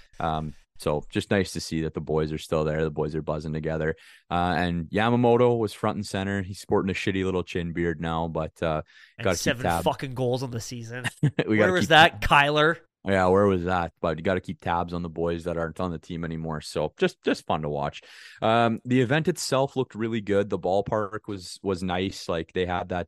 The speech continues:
Speaker 1: uh, T-Mobile Park looking really, really good. Um, and the jerseys,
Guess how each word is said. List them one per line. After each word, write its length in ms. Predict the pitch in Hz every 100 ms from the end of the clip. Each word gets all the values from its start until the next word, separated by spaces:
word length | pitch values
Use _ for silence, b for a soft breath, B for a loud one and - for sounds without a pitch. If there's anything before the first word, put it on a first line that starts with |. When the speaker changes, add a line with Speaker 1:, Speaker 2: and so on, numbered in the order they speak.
| _
Speaker 1:
uh, 160 | 87 80
T-Mobile 440 | - 92 90 92 85
Park 340 | - 92 - - b b b b 92
looking 260 | 98 90
really, 220 | 92 92
really 260 | 90 87 87
good. 300 | 80 82 80 b b -
Um, 440 | - 82 82 80 -
and 340 | 95 85 85 78
the 120 | 90
jerseys, 640 | 92 98 95 95 82 -